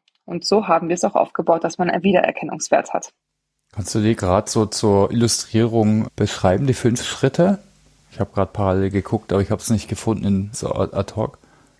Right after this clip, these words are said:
Speaker 1: Gerne. Also vom, von der Prozessseite, also wir haben einen Infinity Loop, also wirklich so einen In-, Unendlichkeitsloop, dass wir gesagt haben, wir sind auf einer Seite mit Prozessen,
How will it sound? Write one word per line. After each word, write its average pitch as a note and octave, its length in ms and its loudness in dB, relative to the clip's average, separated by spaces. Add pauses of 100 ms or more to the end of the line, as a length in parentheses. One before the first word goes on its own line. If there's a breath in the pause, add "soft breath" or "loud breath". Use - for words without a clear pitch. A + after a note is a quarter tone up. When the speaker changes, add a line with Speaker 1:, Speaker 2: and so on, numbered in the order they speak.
(540 soft breath)
Speaker 1:
Gerne. F3 460 0 (140)
Also F3 200 0
vom, F#3+ 400 0
von G3 140 -2
der F3+ 80 2
Prozessseite, A#3 920 0
also F3+ 220 0
wir F3+ 140 -2
haben F#3 300 -2
einen F3 280 0
Infinity B3+ 600 -2
Loop, C4 260 0
also E3+ 240 0
wirklich F3+ 200 -4
so F3 60 -2
einen F3 240 0
In-, G3+ 320 0
Unendlichkeitsloop, G#3+ 1120 -2
dass F#3 200 0
wir F3 80 0
gesagt E3 440 0
haben, F3+ 160 -2
wir E3+ 60 -8
sind F3 100 -2
auf E3+ 120 -2
einer F3+ 240 2
Seite F3 240 0
mit E3+ 120 -12
Prozessen, - 720 -4